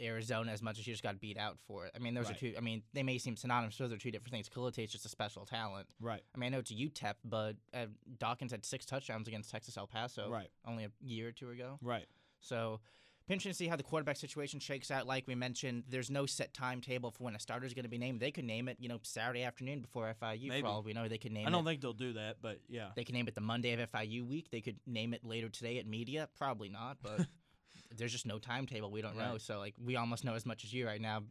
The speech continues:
Speaker 1: you know, aside from our observations. But something that's also gonna play a key role in determining who I U's quarterback is gonna be is what I U's running game looks like.
Speaker 2: Right.
Speaker 1: Last year, the Hoosiers were really bad at running the ball, and in particular, really bad at running it when it came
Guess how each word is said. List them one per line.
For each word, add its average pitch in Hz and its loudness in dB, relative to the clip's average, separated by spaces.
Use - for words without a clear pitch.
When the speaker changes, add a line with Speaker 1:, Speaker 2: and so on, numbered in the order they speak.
Speaker 1:
you 123 -6
know, 107 0
aside 107 0
from 113 -2
our 107 2
observations. 113 0
But 143 0
something 160 0
that's 143 0
also 139 2
gonna 123 2
play 131 0
a 120 2
key 123 -4
role 117 2
in 117 0
determining 113 -2
who 117 0
I 110 4
U's 110 -2
quarterback 113 0
is 110 -6
gonna 113 -2
be 107 0
is 120 -4
what 123 2
I 120 6
U's 110 0
running 120 2
game 98 -2
looks 98 -10
like. 98 -6
Speaker 2:
Right. 127 2
Speaker 1:
Last 135 0
year, 156 0
the 131 0
Hoosiers 123 0
were 110 -2
really 139 0
bad 120 2
at 104 -2
running 110 -2
the 113 -2
ball, 107 0
and 110 -2
in 127 0
particular, 131 -6
really 143 -4
bad 135 -2
at 98 -6
running 117 0
it 107 0
when 127 -2
it 113 -6
came 113 -2